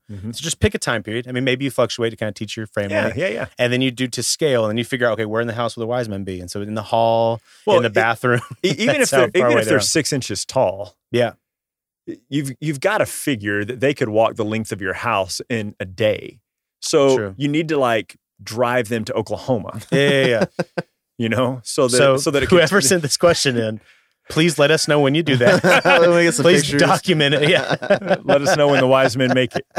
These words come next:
Speaker 2: Uh, uh, why don't all the Gospels cover the birth of Christ? That wasn't the intent of the Gospels.
Speaker 1: Right. Yeah. Go.
Speaker 2: Yeah. So the intent of the Gospels, lovely wrap up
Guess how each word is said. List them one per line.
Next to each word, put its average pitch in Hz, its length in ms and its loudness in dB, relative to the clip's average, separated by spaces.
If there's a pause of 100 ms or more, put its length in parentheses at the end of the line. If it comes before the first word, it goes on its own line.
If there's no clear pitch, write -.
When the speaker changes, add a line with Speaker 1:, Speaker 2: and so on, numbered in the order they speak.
(680)
Speaker 2:
Uh, 123 580 4 (100)
uh, 120 420 0
why 156 420 0
don't 147 420 0 (140)
all 147 260 4
the 151 100 -2
Gospels 110 600 -4
cover 110 360 -4
the 107 120 -6
birth 98 300 -8
of - 100 -20
Christ? - 500 -6 (2500)
That 160 160 -2
wasn't 165 440 -2 (300)
the 139 160 -2
intent 147 300 -6
of 90 60 -14
the - 80 -20
Gospels. - 320 -20
Speaker 1:
Right. 175 220 -2
Yeah. 139 180 -8
Go. 135 220 -10 (120)
Speaker 2:
Yeah. 120 220 -2 (120)
So - 120 -4
the 127 100 0
intent 139 260 -2
of 135 40 -4
the 127 60 -6
Gospels, 123 440 0 (280)
lovely 127 640 2 (400)
wrap 120 300 0
up 117 180 0